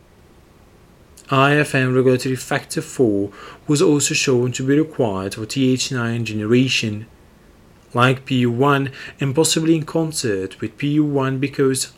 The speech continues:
I R F four was originally identified as a P U one interacting protein.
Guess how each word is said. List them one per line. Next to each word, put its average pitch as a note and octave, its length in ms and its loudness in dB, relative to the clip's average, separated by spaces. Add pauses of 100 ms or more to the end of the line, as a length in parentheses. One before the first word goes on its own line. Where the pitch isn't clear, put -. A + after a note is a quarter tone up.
I D3+ 340 -2
R C#3 460 -2
F A#2 100 -6
four A#2 540 2 (340)
was B2 220 2
originally C3 440 0
identified A#2+ 800 -4 (180)
as A2 120 -4
a G#2+ 60 -2
P - 240 -6
U C#3 800 -2 (720)
one G#2+ 420 -2 (160)
interacting A#2 800 -4 (100)
protein. G2+ 540 -4